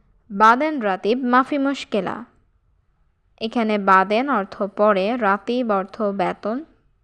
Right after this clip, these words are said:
মাফি মুশকিলা অর্থ সমস্যা নাই। বাদেন রাতিব মাফি মুশকিলা, পরে বেতন, সমস্যা নাই। তুমি এখানে ঘুমাচ্ছ। এই বাক্যটির আরবি অর্থ হবে,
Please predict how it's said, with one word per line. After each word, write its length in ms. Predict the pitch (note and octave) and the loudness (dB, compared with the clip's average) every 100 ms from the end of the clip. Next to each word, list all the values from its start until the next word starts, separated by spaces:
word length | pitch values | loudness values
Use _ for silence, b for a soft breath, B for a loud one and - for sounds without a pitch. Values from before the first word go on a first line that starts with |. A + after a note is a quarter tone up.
| - | -6
মাফি 320 | G#3+ B3 C#4+ | -4 -2 -2
মুশকিলা 640 | B3 B3+ - - F#3+ F#3 | -2 -4 -4 -6 -2 -2
অর্থ 360 | G3 G3 F#3+ - | -2 -2 -4 -2
সমস্যা 640 | D#4+ - C4 B3+ - G3+ | -2 0 0 0 -4 -4
নাই। 220 | F#3 F3+ A3 _ _ _ _ _ _ _ _ - | -4 -6 -12 _ _ _ _ _ _ _ _ -2
বাদেন 440 | G#3+ B3+ D4+ D#4+ | 2 4 2 -2
রাতিব 360 | A#3 G3 A3+ B3+ | -2 -4 -4 -2
মাফি 320 | B3 C4+ D4 | 0 0 0
মুশকিলা, 600 | C#4 C#4 - G#3 A3+ - B3+ _ _ _ _ _ _ - | -2 -4 -6 -6 -4 -8 -12 _ _ _ _ _ _ -2
পরে 240 | C#4+ E4 | 2 4
বেতন, 440 | C4+ G3 G#3 B3+ | 2 0 -2 -4
সমস্যা 540 | E4 D4 C4+ C4+ - A3 | -4 -2 -2 -2 -2 -4
নাই। 220 | F3+ G#3 - _ _ _ _ _ _ - _ _ _ _ _ _ _ _ _ _ - | -4 -8 -16 _ _ _ _ _ _ -20 _ _ _ _ _ _ _ _ _ _ -6
তুমি 220 | C4+ D#4 | -2 -2
এখানে 500 | - B3 C4 C4+ D4+ | -2 -6 -4 -4 -2
ঘুমাচ্ছ। 560 | B3+ C4 C4 C4 - A3 E3 A3+ _ _ _ _ _ | -2 2 2 0 -6 -8 -8 -12 _ _ _ _ _
এই 180 | - A3 | -8 -2
বাক্যটির 500 | A3+ A3+ A#3 A#3 A#3+ | 0 -2 -4 -2 0
আরবি 400 | A#3 A#3 A3+ A3+ | 0 0 -2 0
অর্থ 300 | A3 A3 - | 0 -2 -6
হবে, 480 | B3 A#3 F#3 F#3+ | -4 -2 -2 -2